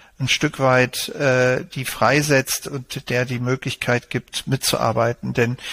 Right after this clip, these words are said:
ähm, jemanden von außen zu holen, der dann das Projekt macht, ist nicht so effizient, wie wenn ich jemanden gewinne, der schon lange dabei ist und der dann aber einfach diese Entlastung erfährt.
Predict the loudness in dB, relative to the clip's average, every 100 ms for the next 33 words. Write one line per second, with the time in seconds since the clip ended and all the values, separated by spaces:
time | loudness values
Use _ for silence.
0 | -12 -12 -16 -12 -2 2 4 2 0 -4
1 | -20 -2 2 4 2 0 0 4 2 2
2 | -2 0 2 6 6 4 4 6 6 4
3 | 2 2 0 2 2 _ 2 2 2 -10
4 | -14 -14 -18 -10 -4 -2 -2 -4 -2 0
5 | 0 0 0 -2 -2 0 0 -2 -2 0
6 | 0 0 0 0 -2 -4 0 2 2 2
7 | 2 2 2 2 2 2 2 4 4 4
8 | 2 0 -2 -10 -18 -6 -2 2 4 4
9 | 4 4 4 4 2 0 -2 -2 -2 0
10 | 0 0 0 2 2 0 -4 -4 -4 -6
11 | -6 -6 -8 -10 -16